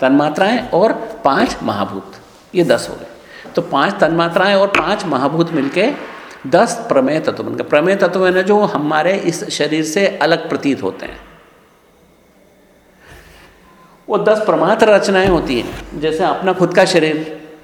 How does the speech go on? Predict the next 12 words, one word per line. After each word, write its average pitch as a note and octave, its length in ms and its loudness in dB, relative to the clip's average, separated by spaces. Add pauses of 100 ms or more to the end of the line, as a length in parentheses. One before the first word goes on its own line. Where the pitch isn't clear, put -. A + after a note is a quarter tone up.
(260)
मन, D3 260 2
बुद्धि, C#3+ 320 0 (580)
प्राण, C3 420 0 (300)
इंद्रियां, C3 360 -2
इनको E3 320 0
हम E3 180 0
क्या E3+ 120 -2
कहते E3 240 -4
हैं? G3 260 -10 (320)
ये B2 80 -12
मैं B2 200 -4
हूँ, G2 180 -10